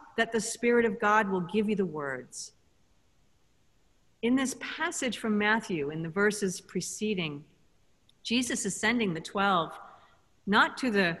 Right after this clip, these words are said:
people who will likely be converted, the Gentiles, the Samaritans. He's sending them to whom he calls the lost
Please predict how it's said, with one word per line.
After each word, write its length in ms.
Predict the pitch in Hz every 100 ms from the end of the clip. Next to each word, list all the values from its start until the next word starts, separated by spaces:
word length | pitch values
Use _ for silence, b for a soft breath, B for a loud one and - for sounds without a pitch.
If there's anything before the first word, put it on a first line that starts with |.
| - -
people 400 | - 254 247 202
who 140 | 196
will 160 | 190 180
likely 420 | 165 185 190 175
be 160 | 160 165
converted, 720 | - 170 143 165 165 196 185
the 80 |
Gentiles, 720 | - 165 170 175 170 170 185
the 80 | -
Samaritans. 720 | 151 - 156 180 190 214 208
He's 180 | 202 208
sending 340 | - 254 294 254
them 160 | 240
to 120 | 220 202
whom 200 | 240 226
he 100 | 240
calls 340 | 240 233 220
the 100 | 196
lost 560 | 165 170 208 302 -